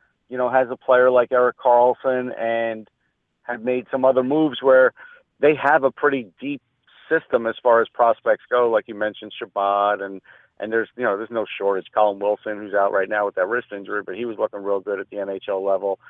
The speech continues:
They have a really good system there, so they have guys. So Bowers is just another guy, and, and he's a good one,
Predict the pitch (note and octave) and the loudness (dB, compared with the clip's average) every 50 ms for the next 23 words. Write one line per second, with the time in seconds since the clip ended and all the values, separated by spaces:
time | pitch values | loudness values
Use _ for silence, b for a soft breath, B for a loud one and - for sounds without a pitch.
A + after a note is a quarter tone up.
0 | b b b b b - A#2 C3 D#3 D#3 C3+ C3 B2 A#2+ A#2+ B2+ C#3 D3 D3 C#3 | b b b b b -2 -2 0 0 0 0 -2 -2 -2 -6 -4 0 2 2 2
1 | C3+ C3 A#2+ _ - C3 B2 A#2+ A#2+ A#2 A2 G2+ _ _ _ _ _ _ _ - | 2 0 -4 _ -4 -2 2 2 2 2 0 _ _ _ _ _ _ _ _ -8
2 | C3 B2+ _ - A2+ A2 G#2+ G2 F2+ F2+ F#2 _ - F#2+ G#2+ A#2+ C#3 D#3 D3 A#2 | -8 -8 _ -10 -16 -12 -8 -6 -6 -6 -6 _ -6 -2 -2 0 2 0 0 0
3 | - C3+ C3 B2 G2+ E2+ D#2 - _ _ _ b b b b b b b b _ | 2 2 4 4 4 2 0 -4 _ _ _ b b b b b b b b _
4 | - B2+ A#2+ A#2 A2+ A2+ A2 A2 G#2+ _ _ _ _ - A#2+ A#2 A#2+ C#3 C#3+ C#3+ | 2 4 6 6 6 4 4 0 -4 _ _ _ _ 0 2 4 6 6 6 4
5 | D3 C3 B2+ A#2+ G#2 - - C3+ B2 - - C3 B2+ C3 B2+ B2 A2+ F#2+ A#2+ A2+ | 4 0 -2 -8 -8 -6 -6 -6 -6 -6 -6 -2 0 2 2 2 2 2 2 2
6 | A2+ A#2 A#2 A#2+ B2 B2+ B2+ A2 F#2+ G2 - - - G#2+ G2+ G#2 F#2+ F#2+ G2+ - | 4 4 4 4 2 2 0 -2 -4 -8 -16 -14 -16 -14 -14 -14 -14 -14 -10 -2
7 | - D3+ E3 C3+ B2 G#2 F#2 | 0 0 0 2 0 0 0